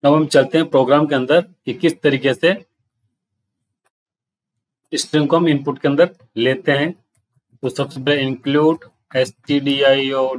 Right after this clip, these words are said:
डॉट एच hash include conio dot h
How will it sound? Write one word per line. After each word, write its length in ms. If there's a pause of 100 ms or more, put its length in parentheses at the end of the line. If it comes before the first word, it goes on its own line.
डॉट 420
एच 440 (800)
hash 380 (420)
include 800 (560)
conio 540 (380)
dot 340 (120)
h 360